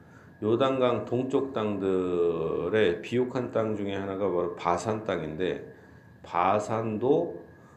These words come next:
하나님의, 에, 축복 속에서 덧붙여진 것이다. 에,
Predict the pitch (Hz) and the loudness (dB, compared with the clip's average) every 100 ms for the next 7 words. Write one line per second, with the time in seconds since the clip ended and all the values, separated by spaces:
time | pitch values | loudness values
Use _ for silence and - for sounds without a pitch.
0 | - - - - - - - - 147 143 | -20 -20 -20 -20 -20 -20 -16 -4 0 2
1 | 135 120 123 127 123 - - 95 87 - | 2 0 2 2 0 -4 -8 -4 -4 -4
2 | 156 - 160 165 117 87 76 87 80 - | -10 -6 -6 -4 -4 -2 -2 -4 -4 -6
3 | - - 98 92 - 107 - 107 - 92 | -18 -8 -6 -4 -6 -10 -2 -2 -2 -4
4 | 85 85 - 71 71 73 - - - - | -4 -6 -10 -10 -10 -14 -20 -20 -20 -20
5 | - - - - | -20 -20 -20 -16